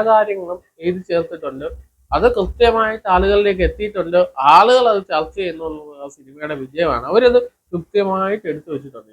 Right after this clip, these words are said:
ഈ ഇന്ത്യയിലെ കാര്യം മാത്രമല്ല, വിദേശ രാജ്യങ്ങളിലെ കാര്യങ്ങളോ അല്ലെങ്കിൽ ഇന്റർപോൾ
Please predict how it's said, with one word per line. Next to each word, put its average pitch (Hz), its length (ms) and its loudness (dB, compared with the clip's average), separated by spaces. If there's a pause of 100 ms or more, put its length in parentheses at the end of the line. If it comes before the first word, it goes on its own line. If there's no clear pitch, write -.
(100)
ഈ 165 120 -4
ഇന്ത്യയിലെ 196 440 2
കാര്യം 226 280 2
മാത്രമല്ല, 208 380 -6 (500)
വിദേശ 247 340 6 (540)
രാജ്യങ്ങളിലെ 180 580 0
കാര്യങ്ങളോ 170 500 0
അല്ലെങ്കിൽ 170 260 -2
ഇന്റർപോൾ 220 520 4